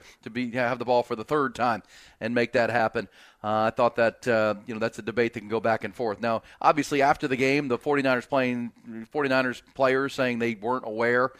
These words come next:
and hadn't talked about the overtime rules being different, you know, that's obviously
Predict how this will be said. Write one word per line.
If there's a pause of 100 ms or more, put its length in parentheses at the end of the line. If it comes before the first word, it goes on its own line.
(320)
and
hadn't
talked
about
the
overtime
rules
being
different, (340)
you
know,
that's
obviously